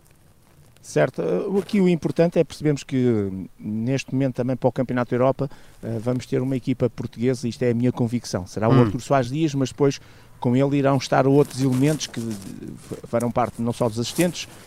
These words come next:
Speaker 1: inclusivamente a questão da, da videoarbitragem. Ah, tivemos o Artur Soares Dias agora no Wembley, no Brasil e Inglaterra, ou Inglaterra-Brasil, e agora temos num jogo que, obviamente, que não é, os jogos não são amigáveis, são todos oficiais, todos contam pontos.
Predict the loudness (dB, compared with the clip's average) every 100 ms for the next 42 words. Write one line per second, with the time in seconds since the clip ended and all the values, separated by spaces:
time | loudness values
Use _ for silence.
0 | -2 -2 0 0 2 0 -4 -2 0 2
1 | 2 0 0 -2 0 2 2 0 -2 -2
2 | -2 -8 -12 -20 -8 0 2 2 0 2
3 | 2 0 0 0 0 0 0 2 2 2
4 | 4 2 2 2 2 0 -2 -4 -4 -2
5 | 0 0 0 -2 0 0 0 0 2 2
6 | 2 -2 -2 -2 0 -4 -6 -4 -2 -4
7 | 0 0 0 -8 -20 -4 0 4 4 4
8 | 2 0 0 -2 -2 -2 2 4 4 -4
9 | 0 0 2 2 2 -2 -2 -2 0 0
10 | -2 -6 -8 -4 -4 -2 4 4 4 0
11 | 0 0 0 0 0 -4 -4 0 -2 -2
12 | -4 -6 -4 -6 -4 -6 -2 -4 -2 -4
13 | -4